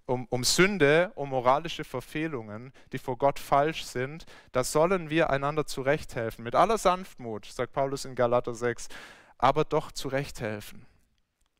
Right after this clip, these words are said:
Richtet nicht vor der Zeit heißt auch nicht, dass wir uns als Gemeinde nicht von falschen Lehren abgrenzen und sie zurückweisen sollen.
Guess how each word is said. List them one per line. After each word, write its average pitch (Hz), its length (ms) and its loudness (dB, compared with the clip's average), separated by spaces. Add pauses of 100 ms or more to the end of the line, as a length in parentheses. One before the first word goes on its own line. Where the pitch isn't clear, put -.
(880)
Richtet 196 320 2
nicht 190 160 0
vor 185 140 8
der 185 120 6
Zeit 185 300 2
heißt 170 260 2
auch 147 200 0
nicht, 196 440 -6 (300)
dass 160 240 -4
wir 185 160 2
uns 175 240 -4
als 156 200 0
Gemeinde 165 480 0
nicht 170 200 -8
von 147 180 -4
falschen 156 520 0
Lehren 165 640 2 (300)
abgrenzen 156 760 0
und 131 160 -14
sie 139 120 -12
zurückweisen 143 800 -2
sollen. 107 480 -10